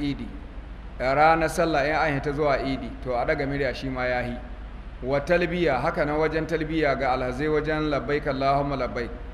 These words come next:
su ɗaga murya da ƙarhi yahi. To banda waɗanga wurare guda huɗu, wasirru fi gairi hadha abdal, in ba waɗanga wurare ba to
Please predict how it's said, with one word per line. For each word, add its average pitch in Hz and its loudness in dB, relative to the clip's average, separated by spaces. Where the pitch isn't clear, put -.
su - -6
ɗaga 156 2
murya 147 2
da - 0
ƙarhi 135 -2
yahi. 123 0
To 131 -2
banda 170 4
waɗanga 160 0
wurare 147 4
guda 123 -2
huɗu, 123 -4
wasirru 135 -2
fi 139 -2
gairi 147 0
hadha 143 4
abdal, 127 -2
in 156 -4
ba 143 2
waɗanga 139 0
wurare 127 0
ba 120 -6
to 117 -8